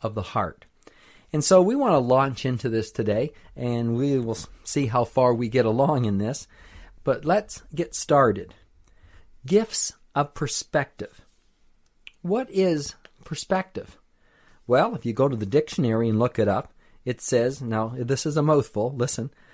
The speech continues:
"a proper evaluation with proportional importance given to the component parts." So if you have perspective on something, you have a proper evaluation with proportional importance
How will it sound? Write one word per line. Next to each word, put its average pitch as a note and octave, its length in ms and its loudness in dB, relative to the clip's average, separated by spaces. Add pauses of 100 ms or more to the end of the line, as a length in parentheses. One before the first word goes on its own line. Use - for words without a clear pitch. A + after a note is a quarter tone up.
(160)
"a B2 80 2
proper E3 680 2
evaluation C#3 1080 4 (280)
with B2+ 220 -2
proportional F#3+ 920 4
importance E3+ 920 0 (320)
given D3 340 2
to - 140 -4
the A2 100 -4
component A#2+ 800 -4 (220)
parts." - 540 -4 (880)
So D#3+ 320 4
if D3+ 200 -4
you A#3+ 400 -2
have F3+ 240 -2
perspective D#3 720 -2
on A2 180 -2
something, G#2+ 480 -8 (380)
you D3 160 0
have C#3 180 0
a B2 80 2
proper E3 560 2
evaluation E3 1080 2 (300)
with B2+ 200 -2
proportional E3 680 2
importance C3 800 0